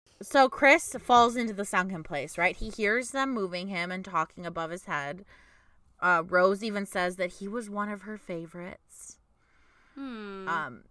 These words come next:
Speaker 1: so then you transfer to the saddest scenes, to me, are Rod with the dog. So Rod <laughs> is at Chris's house with the dog. He's puppy sitting. He's trying to call Chris. He's worried about his friend, only gets voicemail.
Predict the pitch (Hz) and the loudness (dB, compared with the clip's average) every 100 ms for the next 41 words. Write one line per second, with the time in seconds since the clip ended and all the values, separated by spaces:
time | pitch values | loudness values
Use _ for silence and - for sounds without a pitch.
0 | - - 254 285 311 330 - 302 262 - | -20 -12 0 2 2 -4 -4 -4 -4 -4
1 | 240 - 233 220 208 170 - 214 226 311 | -6 -6 -6 -4 -6 -8 -10 -12 0 4
2 | 320 277 - 196 190 190 - - 220 247 | 4 2 -6 -6 -6 -10 -12 -10 -6 -4
3 | 247 185 185 196 196 196 190 - 185 175 | 0 2 2 6 6 6 0 -6 -10 -8
4 | 156 123 147 - _ - - - - - | -6 -8 -12 -20 _ -20 -20 -20 -20 -2
5 | 254 233 233 254 262 262 254 208 233 226 | 0 2 6 10 12 10 8 2 2 4
6 | 208 226 233 254 285 254 262 247 220 - | 2 4 4 4 0 2 0 6 6 6
7 | 233 220 226 220 226 214 220 196 233 214 | -4 -2 4 4 4 0 -8 -6 -4 -4
8 | 226 214 220 214 214 214 - - - _ | -4 -4 -2 -2 -2 -6 -12 -18 -20 _
9 | - 220 233 208 202 226 226 - 247 226 | -10 -4 0 0 0 4 4 4 -2 -2
10 | 220 196 202 208 185 185 - 240 233 185 | -6 -2 -2 0 0 0 0 -2 -2 -4
11 | - 175 - 302 302 294 269 269 269 | -6 -8 -2 -2 0 0 2 2 2